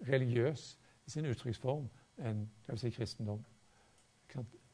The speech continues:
Bærer frem røkelse. Man bøyer seg kanskje i prostrasjon, man bøyer seg til jorden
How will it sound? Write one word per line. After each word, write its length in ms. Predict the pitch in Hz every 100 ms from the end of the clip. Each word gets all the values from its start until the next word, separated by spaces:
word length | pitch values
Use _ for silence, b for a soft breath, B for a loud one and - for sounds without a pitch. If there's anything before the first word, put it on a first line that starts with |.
| - - - _ _ _ _ _ _ _ - - - 202 - - _ _ -
Bærer 240 | 143 135 131
frem 200 | 139 131
røkelse. 560 | 131 110 123 104 131 131 B B _
Man 120 | 135
bøyer 260 | 143 127 110
seg 180 | 135 139
kanskje 300 | 127 - 120
i 60 |
prostrasjon, 840 | - 135 - - 117 - 120 160 117
man 140 | 110
bøyer 200 | 117 101
seg 180 | 101 107
til 120 | 117
jorden 380 | 120 127 131